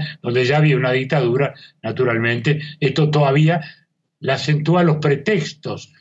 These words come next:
para poder seguir ejerciendo los poderes dictatoriales. Es todo la consecuencia de la centralidad del Estado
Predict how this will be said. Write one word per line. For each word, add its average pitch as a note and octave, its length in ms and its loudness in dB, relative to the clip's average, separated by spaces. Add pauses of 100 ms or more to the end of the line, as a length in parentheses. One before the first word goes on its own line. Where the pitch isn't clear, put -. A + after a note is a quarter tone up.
(180)
para A#2+ 260 -4
poder C3+ 260 0
seguir A#2+ 340 -2
ejerciendo A#2 760 -2 (260)
los A#2 140 -2
poderes A#2+ 360 2
dictatoriales. G2+ 800 -2 (440)
Es C#3+ 160 2
todo F#3+ 200 2
la D#3 160 2
consecuencia D3 760 0 (320)
de A#2+ 120 -2
la B2+ 160 2
centralidad B2+ 720 0
del C#3 120 0
Estado C3+ 540 0